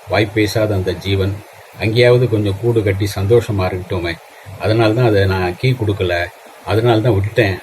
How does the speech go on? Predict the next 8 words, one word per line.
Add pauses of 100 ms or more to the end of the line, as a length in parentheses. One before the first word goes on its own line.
அப்படின்னாங்க. (520)
அதாவது, (580)
வாய்
பேசாத
அந்த
ஜீவன்களுக்கும் (220)
காக்காய்
குருவிக்கும்